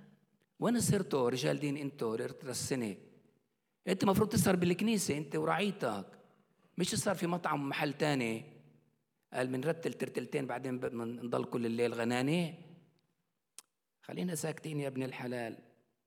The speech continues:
اليوم الرب بيقول: "استمتع بالحياة". ممكن مرات إبليس يجرب يكذب عليك ويخدعك بأمور معينة، مثلا ممكن يحطك تحت ثقل الإدانة،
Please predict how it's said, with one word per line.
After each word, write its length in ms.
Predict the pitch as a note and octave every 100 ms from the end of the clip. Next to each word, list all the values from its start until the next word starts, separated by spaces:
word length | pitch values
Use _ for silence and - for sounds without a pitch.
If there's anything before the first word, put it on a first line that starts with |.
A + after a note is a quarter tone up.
| _ _ _ _ -
اليوم 220 | A#2+ C3+
الرب 240 | C3 D3
بيقول: 420 | A#2 C#3 C#3+ C3 - - _ _ _ _ _ _ _ _
"استمتع 380 | - E3+ F3 D3+
بالحياة". 520 | C#3 C#3 D#3 D#3+ - - - - _ _ _ _ _ _ -
ممكن 320 | A2 B2+ B2
مرات 320 | A2+ A#2+ B2+ G#2+
إبليس 420 | G#2+ B2+ - A2
يجرب 480 | G#2+ B2 A#2 G2+ G#2+
يكذب 500 | G2+ C3+ B2+ G#2+ F#2
عليك 320 | G#2+ A2+ A2
ويخدعك 520 | A#2+ - F#2+ G2+ -
بأمور 300 | G2 A#2 A2+
معينة، 580 | - F#2+ F#2 F#2+ F#2+ G#2+ - - _ A2+
مثلا 240 | A2+ A2+
ممكن 300 | B2 C#3 A#2+
يحطك 360 | - C3+ - -
تحت 300 | - - -
ثقل 260 | - A#2+
الإدانة، 640 | A2 G2 G#2+ B2+ G#2+ E2